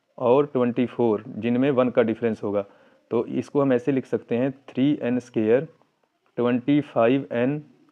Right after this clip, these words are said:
माइनस ट्वेंटी फ़ोर एन, और यहाँ पे आ जाएगा माइनस टू हंड्रेड is equal to zero, ये इक्वेशन बनेगी।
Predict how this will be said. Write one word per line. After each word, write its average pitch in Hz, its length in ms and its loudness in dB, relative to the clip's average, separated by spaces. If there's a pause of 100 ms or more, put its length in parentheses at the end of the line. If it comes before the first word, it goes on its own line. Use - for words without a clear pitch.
माइनस 117 540 -2
ट्वेंटी 113 400 -4
फ़ोर 117 380 -2
एन, 139 180 0 (560)
और 113 140 -4
यहाँ 113 200 -2
पे 117 120 -2
आ 113 80 2
जाएगा 113 320 2
माइनस 113 480 -4
टू 113 140 0
हंड्रेड 113 400 -2
is 110 160 -4
equal 117 340 -6
to 120 140 -4
zero, 143 260 -2 (400)
ये 117 100 -2
इक्वेशन 135 340 -2
बनेगी। 131 320 -2